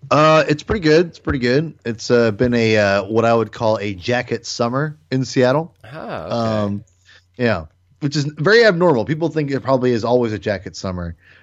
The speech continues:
Speaker 1: but it's not. It's, it's, it's the, it's been a lot colder than usual. It's almost July, and it's been, like, seventy degrees, like, you know, and cloudy, like, mostly. And
Speaker 2: Mm.
Speaker 1: that's very, very un-, very unusual.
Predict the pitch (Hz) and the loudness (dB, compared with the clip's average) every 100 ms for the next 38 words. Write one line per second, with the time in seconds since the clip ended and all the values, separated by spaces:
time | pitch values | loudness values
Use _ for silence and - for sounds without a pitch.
0 | _ 120 110 - 131 113 80 - _ 110 | _ -2 -2 0 0 0 -4 -12 _ -10
1 | 104 - 113 110 101 120 - - 117 104 | -10 -10 -12 -12 -8 -8 -8 -6 -4 -2
2 | 98 110 101 - 113 110 127 127 - 135 | -4 -6 -4 0 2 4 2 0 2 4
3 | 120 110 104 110 117 95 90 87 101 117 | 4 2 2 0 0 0 -4 -4 0 0
4 | 120 113 104 107 110 104 98 98 - - | 0 0 2 2 4 2 0 -2 -16 -20
5 | - _ 107 104 - 117 117 110 98 87 | -20 _ -6 -6 -2 0 2 2 0 -2
6 | - - 120 120 110 98 98 113 110 110 | -10 -4 -2 -2 -4 -6 -4 -2 0 0
7 | 113 104 95 - _ - 120 - 131 110 | 0 0 -6 -16 _ -2 0 0 -2 -2
8 | 95 104 101 113 113 110 104 98 95 101 | 0 -2 -2 0 2 2 0 -4 -6 -8
9 | 90 98 101 98 85 80 80 _ _ _ | -6 -2 -2 -4 -10 -12 -14 _ _ _
10 | _ - 107 123 117 - 139 123 - 127 | _ -10 -6 -4 -6 0 2 2 -2 -2
11 | 139 131 120 120 156 175 160 175 147 123 | 2 2 0 -2 0 2 2 0 0 0
12 | 85 - | -2 -6